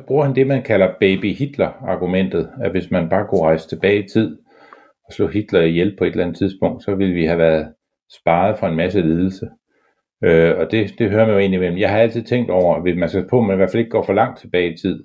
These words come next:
og slår Hitler ihjel. Det kan godt være svært at have slået et barn ihjel, og så sige til sine omgivelser på det tidspunkt,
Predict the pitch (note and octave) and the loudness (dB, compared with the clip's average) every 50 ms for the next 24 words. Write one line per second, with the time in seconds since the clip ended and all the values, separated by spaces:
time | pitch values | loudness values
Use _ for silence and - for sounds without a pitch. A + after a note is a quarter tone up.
0 | _ - - F#2+ - - - F#2 E2+ F#2 F#2+ F#2+ - - D#2 D#2 D#2 F2 F#2 F#2+ | _ -14 -10 -10 -6 -4 -4 -4 -2 -2 -4 -2 0 2 2 2 2 0 -2 -4
1 | F#2 F#2+ G2+ G2 G2+ F#2+ F2+ - - A2+ G#2+ F2+ D#2+ - D#2 D#2 D#2+ E2 D#2+ - | -2 0 0 0 0 -2 -2 0 2 2 4 2 2 -2 -4 -6 -6 -6 -6 -4
2 | - E2+ E2 E2 - G2+ G#2 G2+ G2 E2 E2 E2 E2 F2 F#2+ F#2+ - _ _ _ | -2 -2 -2 0 0 0 0 0 0 -2 0 0 0 0 -2 -4 -8 _ _ _
3 | _ _ _ _ _ _ - - - - F#2+ - - G2+ F#2+ F#2 G2 F2+ E2 F2 | _ _ _ _ _ _ -14 -12 -10 -10 -6 -2 0 -2 -2 -2 -6 -10 -6 -4
4 | E2+ E2+ F#2+ G#2+ G2 G#2 F#2+ E2+ D#2+ F2 E2+ E2 F#2 F2 F2 - G2+ F#2+ F#2+ - | -2 0 0 0 2 2 0 0 0 -4 -6 -4 -6 -6 -4 -2 -4 -4 -2 -2
5 | F2+ E2+ - - | -2 -4 -4 -6